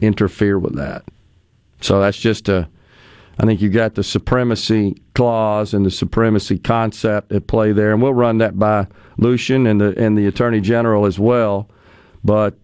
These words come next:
uh, it, and of course, I'm not a lawyer. This is just my understanding of it, that that's what codifying would mean. And there's, you could go find dozens of articles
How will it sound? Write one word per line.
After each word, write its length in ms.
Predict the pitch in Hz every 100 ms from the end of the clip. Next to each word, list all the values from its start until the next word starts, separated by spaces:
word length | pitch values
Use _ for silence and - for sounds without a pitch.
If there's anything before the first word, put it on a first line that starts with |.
| -
uh, 360 | 107 104 104 101 _
it, 160 | - 127 -
and 140 | 120
of 80 | -
course, 260 | 139 123 135
I'm 100 | 127
not 140 | 127
a 60 | 117
lawyer. 400 | 127 123 107 107
This 180 | 110
is 80 | 110
just 180 | 104 113
my 200 | 117 113
understanding 600 | 127 127 - 143 110 101
of 200 | 92 92
it, 100 | 120 - _ _ _ -
that 160 | 101
that's 300 | 104 113 -
what 220 | 113 107 -
codifying 680 | 123 120 110 123 113 107
would 180 | 98 92
mean. 300 | 113 113 98
And 100 | 98
there's, 260 | 113 95 - -
you 320 | 107 117 120
could 160 | 107 98
go 140 | 110
find 400 | - 110 98 98
dozens 420 | 131 135 113 110
of 100 | 98
articles 680 | 113 113 98 - 98 92 -